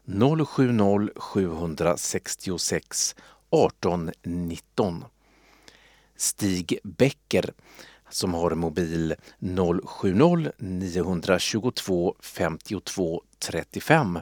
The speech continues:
och som också nås på e-post stig punkt becker med e, snabel A A B C punkt S E.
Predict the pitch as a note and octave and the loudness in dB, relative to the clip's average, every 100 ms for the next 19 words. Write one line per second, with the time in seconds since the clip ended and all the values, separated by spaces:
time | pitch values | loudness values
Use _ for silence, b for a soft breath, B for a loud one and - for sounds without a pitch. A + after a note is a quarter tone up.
0 | B B B B B B B - F#2+ - | B B B B B B B -4 -4 0
1 | G#2 F#2+ - G#2 G2 F2 - - F#2 - | 0 0 -2 -2 0 -2 -4 -6 -4 -2
2 | A2+ F#2 - E3+ - - - F#2+ F2 - | -2 -2 0 0 0 -4 -4 -4 -2 -4
3 | - D3 G2 F#2 - - G#2 F#2+ - F#2+ | -2 0 0 -4 -8 -6 -4 -4 -6 -10
4 | D#2+ D#2+ G2+ - _ - E2+ - F2+ F#2+ | -10 -4 -4 -4 _ -4 -4 -4 -10 -10
5 | - - G2 F2 F2+ B B B B B | -10 -8 -6 -6 -10 B B B B B
6 | B B B - - F#2 F#2 E2+ F2+ F2 | B B B -6 -4 0 2 2 4 6
7 | F2 E2+ - - F#2+ F#2 D#2+ F#2 E2+ - | 6 4 0 2 4 2 2 2 2 2
8 | - D3 F2 - _ _ - F2 C#2+ - | 2 2 0 -4 _ _ -4 -4 -6 -14
9 | - - - F#2+ | -8 -4 -2 -2